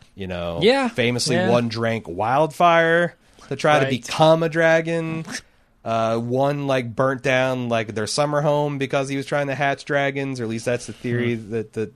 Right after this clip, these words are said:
Speaker 1: that everybody tells themselves. So fucking it, I'm sure one of the lesser Targaryens fucked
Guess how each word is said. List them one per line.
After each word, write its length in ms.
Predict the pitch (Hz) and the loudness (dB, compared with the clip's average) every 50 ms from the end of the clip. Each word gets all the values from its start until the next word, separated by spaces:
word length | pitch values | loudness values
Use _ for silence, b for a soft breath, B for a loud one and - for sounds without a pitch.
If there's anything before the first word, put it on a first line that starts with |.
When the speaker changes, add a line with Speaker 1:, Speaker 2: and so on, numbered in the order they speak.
| _ _ - | _ _ -10
Speaker 1:
that 200 | 104 113 107 107 | -6 -6 -4 -4
everybody 640 | 113 113 113 110 113 117 110 110 107 107 107 104 92 - 82 101 101 | -2 -2 -2 -2 -2 -2 0 -2 -2 -4 -4 -6 -8 -10 -12 -12 -10
tells 260 | - 123 117 113 110 | -6 -6 -6 -4 -6
themselves. 560 | 117 113 - - 117 113 113 113 110 110 - b b b b b b | -8 -8 -4 -4 -2 -2 -2 -2 -4 -8 -12 b b b b b b
So 760 | - - 120 110 104 101 101 101 98 98 98 98 98 95 92 98 | -10 -6 -4 -2 -2 0 0 0 0 0 0 -2 -2 -4 -8 -12
fucking 500 | 98 - - - 156 151 - 170 165 165 | -14 -10 -4 0 0 0 0 0 -2 -2
it, 100 | 156 147 | 0 2
I'm 140 | 151 151 156 | 2 2 0
sure 580 | - - - 156 147 139 127 127 123 123 123 b b b b | -2 -2 0 2 2 4 4 4 2 2 0 b b b b
one 120 | b 131 131 | b -2 0
of 80 | 135 | 0
the 60 | 127 123 | 2 2
lesser 260 | 135 131 127 - 131 | 2 0 0 -2 -4
Targaryens 680 | - 147 131 123 113 123 120 117 107 104 98 95 - | -2 0 0 0 2 2 2 2 2 0 -2 -4 -6
fucked 440 | - - 107 104 - - - - | -2 0 -2 -2 -2 -6 -18 -20